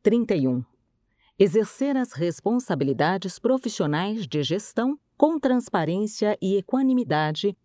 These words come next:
orientando e motivando demais colaboradores para criar um ambiente de trabalho saudável, harmonioso e propício à excelência de desempenho e produtividade,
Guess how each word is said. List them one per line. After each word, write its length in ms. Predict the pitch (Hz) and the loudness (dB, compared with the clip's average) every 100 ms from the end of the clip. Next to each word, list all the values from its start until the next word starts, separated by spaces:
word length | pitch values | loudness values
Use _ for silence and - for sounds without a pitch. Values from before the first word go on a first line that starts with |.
| - | 0
orientando 580 | 240 277 285 269 302 311 | 4 4 2 0 -2 2
e 40 | |
motivando 560 | 262 240 180 135 190 190 | 2 0 -2 -2 -2 0
demais 400 | 156 143 180 214 | 0 0 -2 -2
colaboradores 840 | 180 156 143 127 135 214 262 - - - | -2 0 0 0 0 0 -2 -6 -18 -6
para 200 | 277 294 | -2 0
criar 340 | 277 254 247 | 0 0 0
um 140 | 254 247 | 0 2
ambiente 600 | 240 196 180 226 254 220 | 0 0 0 0 -2 -2
de 120 | 196 | -2
trabalho 440 | 202 170 165 175 | -2 0 0 0
saudável, 800 | 180 - 247 202 160 160 160 214 - | -4 -4 -4 0 0 0 -2 -4 -2
harmonioso 840 | 247 262 254 247 160 151 139 208 _ - | -2 0 2 0 0 -2 0 -2 _ -2
e 120 | 226 | 2
propício 600 | 254 247 269 294 - 302 | 2 2 2 0 -4 -2
à 140 | - 170 | 0 0
excelência 680 | 143 - 131 180 254 226 | 0 0 2 2 0 -2
de 120 | 143 143 | -2 -2
desempenho 680 | 139 135 208 233 262 277 | -2 0 0 2 2 2
e 80 | 269 | 0
produtividade, 1000 | 262 220 202 208 196 214 170 151 143 180 | 0 0 0 -2 -2 0 0 0 -2 -4